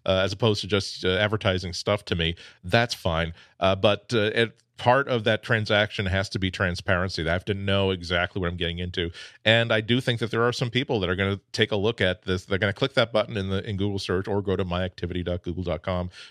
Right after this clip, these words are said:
which I'm, which I know now has been redesigned, uh, and say, "Wow, I don't think I wanna use Chrome anymore if it means that it can see this much about me." Uh, or I'm gonna be, maybe I'm gonna use, I'm gonna install the Firefox browser just for doing certain searches,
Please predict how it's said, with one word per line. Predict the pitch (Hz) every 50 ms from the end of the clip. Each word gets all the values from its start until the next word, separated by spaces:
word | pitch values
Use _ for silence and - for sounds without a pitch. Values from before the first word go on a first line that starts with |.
| _ -
which | 101 101 - - - 101
I'm, | 90 95 92 90 90 85 - - - - -
which | 101 101 95 -
I | 104 95
know | 95 104 104 104 101
now | 98 95 92 92 90
has | 85 98 92 90 85
been | - 87 82 82
redesigned, | 87 85 82 82 76 85 85 85 85 82 82 85 - - - - _ _ _
uh, | - 85 85 85 - -
and | 101 95 92
say, | - 101 87 85
"Wow, | 80 78 90 90 104 123 120 117 104 98 90 90
I | 90 90
don't | - 120 117 -
think | - 117 -
I | 107
wanna | 98 98 101 98 98
use | 95 92 95 92 87 -
Chrome | - _ - 107 101 101 98 95 92 - -
anymore | 104 92 92 92 92 92 95 92
if | - -
it | 98 -
means | 101 98 95 92 90
that | 101
it | 90 -
can | - 95 87
see | - - - 104 98
this | 95 82 87 - -
much | 90 92 - -
about | 78 - 90 92 101
me." | - 82 80 82 - - - - - _ _
Uh, | - 87 85 -
or | - 101 98 90
I'm | 90 98 101
gonna | 95 104 104
be, | 95 101 98 98 95 95 92 82
maybe | 98 110 104 104
I'm | 110 104
gonna | 98 104 101 107
use, | 98 98 104 101 101 101 - 104
I'm | 110 110 110
gonna | 110
install | 107 104 - - 113 107 104
the | 101
Firefox | - - 107 104 110 104 - 117 104 98 - -
browser | - 101 98 101 95 90 104 98 92
just | 90 - 98 98 - -
for | - 110 98
doing | 85 98 98 95 95 95 92 92
certain | - - 107 101 - 90
searches, | 92 - - 98 95 - - 95 87 87 85